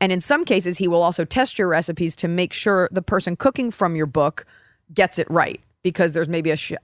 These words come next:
uh, shorthand with chefs, but he'll be like, "Hey, you said three ounces. Did you really mean this? Did you," you know?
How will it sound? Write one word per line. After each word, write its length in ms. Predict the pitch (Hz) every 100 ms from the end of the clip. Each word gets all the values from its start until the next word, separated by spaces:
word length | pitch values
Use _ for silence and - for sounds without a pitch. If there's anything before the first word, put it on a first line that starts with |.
| -
uh, 200 | 143 -
shorthand 500 | - 233 196 180 156
with 100 | 139
chefs, 340 | - 139 -
but 120 | 160
he'll 300 | 160 180 170 - - -
be 80 | 185
like, 160 | 175
"Hey, 140 | - 233
you 140 | 196
said 200 | 180 190
three 200 | 196 190
ounces. 340 | 175 175 180 156
Did 160 | 156
you 80 | 151
really 240 | 151 156 151
mean 200 | 143 151
this? 280 | 208 196 -
Did 140 | 139
you," 100 | 139 165
you 80 |
know? 200 | 165 156